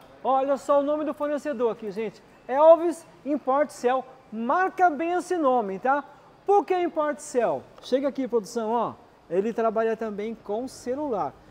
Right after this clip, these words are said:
Então, se você trabalha com esse produto aqui, o cara tem preço bom, chama no WhatsApp, beleza? Agora, bora pro vídeo, só oferta top. Gente, vou entrar na loja agora pra mostrar pra vocês as ofertas.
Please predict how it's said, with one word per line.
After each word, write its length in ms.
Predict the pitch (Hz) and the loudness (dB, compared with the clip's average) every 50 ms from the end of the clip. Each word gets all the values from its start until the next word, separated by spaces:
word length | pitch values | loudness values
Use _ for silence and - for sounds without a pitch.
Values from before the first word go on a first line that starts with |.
| - - - | -20 -14 -6
Então, 160 | - 208 190 | -6 -6 -6
se 100 | - 208 | -2 -2
você 260 | 220 208 - - 254 | -2 -2 -2 -2 -4
trabalha 380 | - 240 226 202 240 240 240 226 | -2 -2 -2 -2 0 -2 -2 -2
com 80 | - | -4
esse 180 | 220 - - 214 | -8 -8 -8 -10
produto 460 | - - 202 175 170 208 196 - 180 | -6 -6 -6 -6 -6 -8 -10 -10 -14
aqui, 180 | 160 - - 202 | -16 -12 -12 -12
o 60 | 196 | -8
cara 220 | - 196 196 190 | -6 -6 -6 -6
tem 160 | - 202 190 | -8 -10 -10
preço 340 | 170 - 208 220 214 - 220 | -6 -4 -2 -2 -4 -4 -8
bom, 220 | 156 165 175 190 - - - - _ | -8 -6 -8 -8 -10 -16 -20 -20 _
chama 280 | - - - 240 247 254 | -12 -6 -6 -4 -2 -2
no 100 | 254 247 | -2 -2
WhatsApp, 460 | 240 233 240 208 165 180 143 - 147 | -4 -6 -8 -10 -8 -10 -10 -10 -12
beleza? 480 | 139 160 180 247 294 294 254 311 302 - - - - - - - | -12 -6 2 4 4 6 6 2 -2 -4 -6 -14 -20 -20 -10 -8
Agora, 380 | 196 202 226 262 277 285 277 | -2 0 2 4 4 4 2
bora 440 | 208 170 165 233 269 311 330 339 330 | 0 0 2 2 4 4 4 4 2
pro 220 | 330 - 320 311 277 | 2 0 0 0 0
vídeo, 640 | 202 180 254 277 294 302 277 208 254 285 285 - - - - - - | 0 -2 -2 0 0 0 -2 -2 -2 -4 -4 -4 -8 -14 -18 -18 -18
só 260 | - - 226 247 294 | -8 -2 2 2 2
oferta 420 | 294 294 - 302 302 302 320 311 | 2 2 2 2 2 2 0 -4
top. 360 | 311 - - 196 175 - - - - 131 123 - - - - - - - - - - - - - - _ _ _ _ _ _ _ _ _ _ _ _ _ _ - | -4 -4 -4 -4 -4 -4 -6 -10 -16 -20 -20 -20 -20 -20 -20 -20 -20 -20 -20 -20 -20 -20 -20 -20 -20 _ _ _ _ _ _ _ _ _ _ _ _ _ _ -6
Gente, 380 | 147 262 302 254 - - 156 | -2 0 0 0 -2 -4 -8
vou 180 | 113 143 240 294 | -4 0 0 0
entrar 200 | 285 285 285 294 | 0 0 -2 0
na 120 | 285 277 | 0 0
loja 240 | 262 254 233 240 254 | 0 -2 -2 -2 -2
agora 320 | 226 214 220 233 262 269 | -2 0 0 0 0 0
pra 100 | 269 233 | -4 -4
mostrar 280 | 226 220 226 185 226 208 | -8 -8 -8 -8 -8 -8
pra 100 | 190 214 | -8 -8
vocês 340 | 208 208 190 - 208 190 190 | -8 -8 -6 -6 -8 -6 -6
as 160 | 196 190 202 | -6 -4 -4
ofertas. 880 | 220 202 - - 175 170 175 185 190 202 226 220 - 254 262 240 - | -4 -4 -4 -6 -6 -4 -2 -2 -2 -2 -2 -2 -4 -4 -4 -6 -8